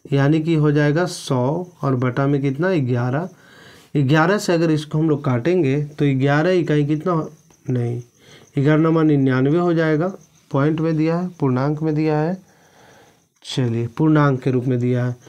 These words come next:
तो ग्यारह नमा निन्यानवे, एक बटा कितना हो जाएगा, ग्यारह परसेंट। यानी इस सवाल का जो उत्तर आ जाएगा, नौ पूर्णांक एक बटा ग्यारह, नौ पूर्णांक एक बटा ग्यारह।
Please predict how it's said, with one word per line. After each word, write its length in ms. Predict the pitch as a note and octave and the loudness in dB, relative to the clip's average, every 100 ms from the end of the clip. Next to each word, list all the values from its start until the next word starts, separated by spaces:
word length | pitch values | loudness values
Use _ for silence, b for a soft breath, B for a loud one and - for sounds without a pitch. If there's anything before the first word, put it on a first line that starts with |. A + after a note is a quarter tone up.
| B B B | B B B
तो 140 | D3 C#3+ | 0 2
ग्यारह 180 | D#3 | 2
नमा 220 | D#3+ E3+ E3+ | 2 2 2
निन्यानवे, 600 | D#3 D3 C3+ B2+ B2+ F3 G3 _ - | 2 2 2 2 0 0 -4 _ -2
एक 280 | D#3 F3+ E3 | 0 0 0
बटा 260 | C#3 C#3 | 0 0
कितना 300 | C3+ C3 C3 | -2 -2 0
हो 140 | A#2+ A#2+ | 0 0
जाएगा, 300 | B2 C#3+ E3+ D3+ | 0 0 0 0
ग्यारह 320 | B2 A#2+ A#2 A#2+ | 0 0 -2 -4
परसेंट। 520 | - A#2+ G#2+ B2 A#2 B B B B B | -6 -8 -6 -8 -8 B B B B B
यानी 260 | C#3 D#3 F3 | 2 2 2
इस 340 | F#3 G#3+ A3+ - | 0 0 0 0
सवाल 340 | C3+ C3 D3 | 2 2 0
का 140 | D3 | 0
जो 180 | C3 C3 | 0 0
उत्तर 320 | A#2+ - G3 F#3+ | 0 -2 0 2
आ 120 | B2+ | 0
जाएगा, 460 | A#2+ B2 B2 D#3 G3+ - B B B B | 0 -2 -2 -2 -4 -10 B B B B
नौ 240 | C3+ D#3 F#3+ | 2 2 2
पूर्णांक 720 | F#3+ C3+ B2 C3 E3+ E3+ - | 2 0 2 0 -4 -6 -4
एक 280 | E3+ G3+ F3 | 0 2 2
बटा 360 | B2 A#2 E3 G3+ - | -2 0 -2 -2 -6
ग्यारह, 480 | D#3+ C#3 C3+ A#2 B2 - _ C#3 | -4 0 0 0 -4 -12 _ 0
नौ 220 | D3+ E3+ | 2 2
पूर्णांक 600 | E3 C3+ C#3 F3 F#3 - | 0 -2 0 0 -2 -2
एक 220 | D3 D3 | -2 0
बटा 300 | C3 D3+ A#3 B B B B B D3 | 0 2 0 B B B B B -4
ग्यारह। 420 | B2 B2+ A#2 | 0 0 0